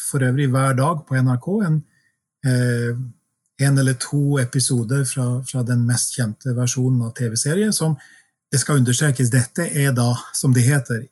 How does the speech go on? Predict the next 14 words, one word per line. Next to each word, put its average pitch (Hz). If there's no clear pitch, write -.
it's 127
based 139
on 123
the 123
character, 143
ikke -
sant? 131
Så 123
det 131
er 120
basert 135
på, 135
eh, 123
Chestertons 127